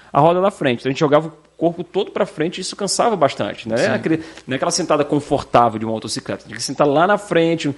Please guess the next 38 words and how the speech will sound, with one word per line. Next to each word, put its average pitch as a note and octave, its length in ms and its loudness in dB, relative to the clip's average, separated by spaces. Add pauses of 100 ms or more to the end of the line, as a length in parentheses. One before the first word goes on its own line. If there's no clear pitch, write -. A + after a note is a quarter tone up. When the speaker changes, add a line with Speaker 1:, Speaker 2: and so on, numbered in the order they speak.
(280)
Speaker 1:
com A#2+ 160 0
os A#2 160 -2
cotovelos C3 500 0
levantados. C#3+ 540 4
Era A#2+ 120 2
uma A#2+ 40 -4
posição C3+ 320 -2
não D3+ 200 6
anatômica F#3 680 2
que, D3+ 220 0
no A#3 140 -2
final F#3 260 2
do D#3+ 120 4
dia, B2+ 260 2
um F#3 60 0
dia C3+ 140 4
inteiro D#3+ 340 2
de D#3+ 60 -2
instrução C3+ 600 0 (140)
no C3+ 120 2
sol, D3+ 540 2 (260)
Speaker 2:
Caraca, - 400 -12
Speaker 1:
era A2 220 4
bem A#2 200 4
Speaker 2:
ralado, - 180 2
Speaker 1:
cansativo, A#2 380 2
Speaker 2:
hein? A2+ 60 -4
Speaker 1:
bem - 20 -6
cansativo. C#3+ 480 -8 (120)
Speaker 2:
Aham. G#2 400 -6 (320)
Speaker 1:
Então, C#3 340 4 (460)
é, B2 320 2
é - 20 6
uma C#3+ 160 4
dificuldade, C3+ 720 0
né? A#2 180 -4
Uma A#2 160 -6
dificuldade, A#2+ 640 0